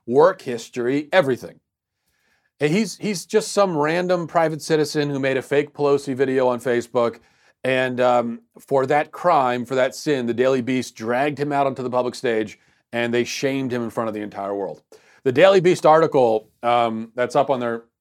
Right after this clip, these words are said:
site right now is by Kevin Poulsen.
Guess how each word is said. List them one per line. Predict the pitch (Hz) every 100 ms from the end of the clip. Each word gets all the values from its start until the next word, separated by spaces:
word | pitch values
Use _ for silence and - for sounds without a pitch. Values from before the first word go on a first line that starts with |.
| _
site | _ 147 135
right | 123 120
now | 123 123 113
is | 110
by | 117 107
Kevin | - 151 139 120
Poulsen. | - 143 147 - 117 92